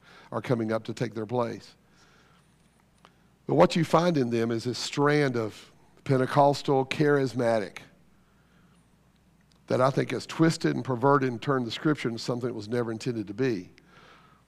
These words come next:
And they too have their multiple groups and associations, but it's only through the Pentecostals. Again, charismatic is not a denomination.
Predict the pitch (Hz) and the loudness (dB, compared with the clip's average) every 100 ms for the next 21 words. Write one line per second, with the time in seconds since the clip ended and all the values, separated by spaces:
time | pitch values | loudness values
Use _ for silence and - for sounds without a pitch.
0 | _ _ _ _ _ _ _ _ _ _ | _ _ _ _ _ _ _ _ _ _
1 | _ _ _ _ _ _ _ _ 139 131 | _ _ _ _ _ _ _ _ 0 4
2 | 156 - 185 175 135 110 123 120 117 117 | 4 8 8 8 4 4 2 2 0 2
3 | 127 135 120 120 113 110 139 147 131 - | 2 2 -2 -2 -2 -2 -8 -16 -16 -20
4 | _ _ - 120 151 147 151 - 127 117 | _ _ -16 0 6 6 4 0 -4 -2
5 | - 131 - 131 127 - 143 143 - _ | 0 0 2 0 0 -2 -6 -8 -14 _
6 | _ _ _ _ _ _ _ _ _ _ | _ _ _ _ _ _ _ _ _ _
7 | _ - 131 131 - 160 151 147 135 123 | _ -2 0 2 2 4 4 2 0 2
8 | 135 120 160 151 - - - 127 123 - | 0 2 2 2 -4 -14 -6 -2 0 2
9 | 139 120 131 202 135 127 117 120 117 107 | 2 2 0 2 0 -2 -4 -2 -2 -4
10 | 107 117 113 117 139 - | -2 0 0 0 -2 -4